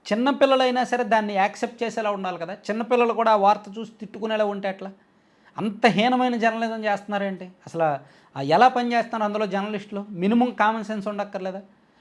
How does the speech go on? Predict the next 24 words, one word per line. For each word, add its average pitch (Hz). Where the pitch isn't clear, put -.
ఈ 156
వార్త 208
మీరు 240
బ్యానర్లో 233
పెట్టండి 233
అని 220
చెప్పినప్పుడు 202
ఎవరైతే 226
ఆ 226
ఎడిటర్ 202
చెప్పాడో 220
అతనికైనా 220
చెప్పాలి 202
కదా, 208
"సార్ 202
ఇది 175
నమ్మరు 190
సార్, 202
తిట్టుకుంటారు 208
సార్ 180
జనం, 175
మన 156
మొహాలు 180
ఉమ్మేస్తారని." 180